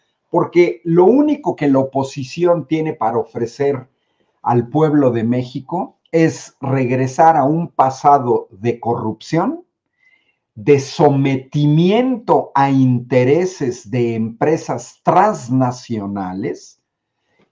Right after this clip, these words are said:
y a las privatizaciones a la Milei en Argentina. Eso es lo único que la oposición tiene para ofrecer al pueblo de México. Ellos quieren regresar a los cochupos,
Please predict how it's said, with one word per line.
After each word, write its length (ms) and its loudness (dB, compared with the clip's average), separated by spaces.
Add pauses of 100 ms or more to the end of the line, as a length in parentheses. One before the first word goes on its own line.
(140)
y 440 0
a 140 2
las 220 2
privatizaciones 1300 0
a 160 4
la 200 8
Milei 840 4
en 180 -2
Argentina. 1040 -6
Eso 200 0
es 120 -6
lo 200 8
único 460 0
que 100 -2
la 120 2
oposición 760 -4
tiene 300 -4
para 240 -2
ofrecer 420 -4
al 180 -2
pueblo 380 0
de 80 -6
México. 540 -10 (360)
Ellos 340 2
quieren 480 4
regresar 720 2
a 80 -2
los 280 -4
cochupos, 960 -6